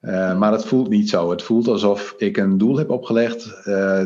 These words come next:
Speaker 1: die mij motiveerde om daadwerkelijk dit proces aan te gaan en het boek af te maken. Eh, maar in de praktijk, het zou mooi zijn als ik die tienduizend haal, want ik heb ook vierduizend boeken laten drukken. Ik bedoel, ik zou
Speaker 2: Ja.
Speaker 1: blij zijn als die de deur uitgaan, want dat is een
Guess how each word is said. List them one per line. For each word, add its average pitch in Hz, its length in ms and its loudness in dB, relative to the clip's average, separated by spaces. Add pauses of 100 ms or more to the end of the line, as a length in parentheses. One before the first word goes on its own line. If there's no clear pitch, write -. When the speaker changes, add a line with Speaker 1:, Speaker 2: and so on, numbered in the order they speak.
(100)
Speaker 1:
die 101 460 0
mij 95 280 0
motiveerde 101 800 2
om 95 200 0
daadwerkelijk 98 500 -2
dit 98 140 -4
proces - 560 -6 (400)
aan 95 240 -2
te 104 60 -6
gaan 95 300 0
en 92 60 0
het 90 160 -2
boek 90 160 -6
af 95 220 -2
te 127 100 -2
maken. 139 520 0 (440)
Eh, 87 560 -2
maar 92 300 0
in 104 80 4
de 113 100 2
praktijk, 110 560 2
het - 120 -12 (440)
zou 95 100 2
mooi 95 300 4
zijn 123 140 2
als 113 120 2
ik 110 120 -4
die 110 120 2
tienduizend 110 520 2
haal, 117 140 2
want 90 120 -2
ik 87 100 -8
heb 87 180 -6
ook 90 140 -6
vierduizend 92 560 -4
boeken 101 240 -4
laten 90 260 -4
drukken. 104 380 -2
Ik 92 80 -2
bedoel, 90 220 -4
ik 135 60 6
zou - 80 -2
Speaker 2:
Ja. 82 60 -4
Speaker 1:
blij 92 180 2
zijn 95 180 -2
als 92 120 -2
die 90 120 -2
de 87 60 -2
deur 95 220 2
uitgaan, 90 320 0
want 87 120 -2
dat 90 120 -6
is 95 80 -6
een - 40 -4